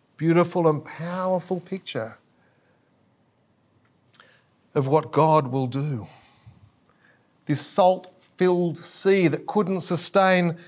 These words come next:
a single fish or one tree or even a seabird teemed with life.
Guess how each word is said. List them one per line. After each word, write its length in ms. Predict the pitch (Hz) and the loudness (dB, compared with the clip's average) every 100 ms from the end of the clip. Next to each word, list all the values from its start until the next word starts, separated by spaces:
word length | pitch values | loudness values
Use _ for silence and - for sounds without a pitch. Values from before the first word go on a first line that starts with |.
| - | -4
a 80 | 156 | -2
single 560 | - - 247 262 240 202 | -2 0 2 4 2 0
fish 680 | - 240 143 - - - _ _ _ _ _ _ _ | -2 -4 -4 -8 -12 -16 _ _ _ _ _ _ _
or 220 | 196 208 | 4 6
one 340 | 185 240 247 220 | 6 4 2 0
tree 640 | - 233 247 214 151 127 - _ _ _ | 2 6 6 4 0 -4 -12 _ _ _
or 180 | 180 226 | 2 4
even 220 | 254 247 | 6 4
a 100 | 240 | 4
seabird 1000 | - - 240 277 254 196 175 147 139 - | 2 2 4 4 4 6 6 6 2 -4
teemed 560 | - 262 254 240 214 170 | -6 -2 0 0 -2 -2
with 220 | 190 190 | -2 2
life. 640 | 196 208 180 127 - - | 4 4 2 0 -8 -16